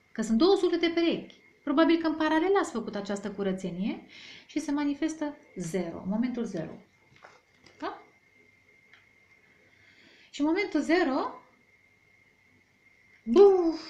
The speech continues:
vă întâlniți, e, un pic mai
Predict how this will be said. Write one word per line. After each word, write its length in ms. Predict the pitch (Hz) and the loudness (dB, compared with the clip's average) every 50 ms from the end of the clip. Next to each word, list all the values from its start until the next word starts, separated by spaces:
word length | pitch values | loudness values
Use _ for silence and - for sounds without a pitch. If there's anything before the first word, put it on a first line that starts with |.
| - - - - - - - 247 | -18 -20 -20 -20 -20 -20 -12 -10
vă 80 | 262 | -8
întâlniți, 680 | 262 240 233 240 254 269 320 370 403 392 - - - - _ _ _ _ - - - - - - - - _ _ _ - - - - _ _ _ _ _ | -6 -4 -4 -4 -4 -4 -4 -4 -4 -6 -8 -16 -20 -20 _ _ _ _ -20 -20 -20 -20 -20 -20 -20 -20 _ _ _ -20 -20 -20 -20 _ _ _ _ _
e, 100 | 233 202 170 - - - _ _ _ | -6 -6 -6 -6 -10 -18 _ _ _
un 120 | 269 285 | -10 -8
pic 200 | 285 - 196 - | -4 -4 -4 -2
mai 260 | 190 185 180 180 185 | -2 -4 -4 -4 0